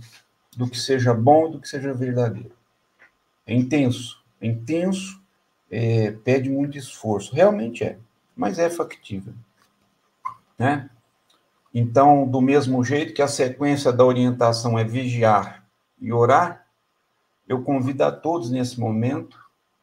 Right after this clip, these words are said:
então, onde esteja, que possamos abrir os nossos espíritos, o no-, a nossa alma,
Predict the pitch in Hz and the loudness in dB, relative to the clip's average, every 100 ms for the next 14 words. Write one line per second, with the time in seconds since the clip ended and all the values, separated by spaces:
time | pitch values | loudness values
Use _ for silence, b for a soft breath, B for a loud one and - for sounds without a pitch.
0 | - 113 113 117 147 156 160 _ _ _ | -10 -8 -6 -4 -4 -4 -10 _ _ _
1 | _ _ - 113 113 113 - - 139 143 | _ _ -8 -6 -4 -8 -12 -8 -6 -6
2 | - 139 - _ _ _ _ _ _ _ | -8 -14 -18 _ _ _ _ _ _ _
3 | _ _ - 123 143 131 - 151 151 135 | _ _ -14 -12 -10 -10 -4 -2 -2 0
4 | 127 110 113 143 131 120 110 120 123 120 | 2 2 0 -2 -4 -6 -4 0 2 2
5 | 117 110 104 - - 139 139 123 110 110 | -4 -10 -12 -14 -10 -8 -6 -8 -10 -6
6 | 110 - 110 107 110 - 110 117 123 123 | -6 -6 -6 -6 -6 -4 0 4 4 2
7 | 110 - | -2 -6